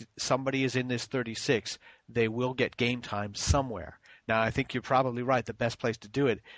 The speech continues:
is in that midweek game against Glendale on August tenth, seven P M at Infinity Park. So if you're in the Denver area, you should go to that. I think it'd be interesting. But, uh, after that,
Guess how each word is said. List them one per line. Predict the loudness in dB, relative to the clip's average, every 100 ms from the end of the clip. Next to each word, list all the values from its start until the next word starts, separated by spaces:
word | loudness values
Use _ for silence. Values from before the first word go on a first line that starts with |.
| -8
is | -2 0
in |
that | 0 -2
midweek | -2 -4 -4 -2
game | -2 -2
against | -2 -4 -2
Glendale | -2 0 4 4 2 -2 -14 -20 -6 2
on | 2 4
August | 4 4 4
tenth, | 4 2 2
seven | 0 0 -2
P | -2 0
M | 0
at | -2
Infinity | -4 -4 -4 -4
Park. | -2 -2 0
So | -2 -2
if | -2
you're | -2
in | -2
the | 0
Denver | 0 0 0
area, | 2 0 0
you | -2
should | -4
go | -2 -2
to | 0
that. | -2
I | -2
think | -6 -6
it'd | -6
be | -6
interesting. | -8 -8 -10 -12 -14 -10 -10 -10 4
But, | 6 8
uh, | 6 4 -2 _ _ _ _ _ _ _ _ -2
after | 4 4 4
that, | 6 6 6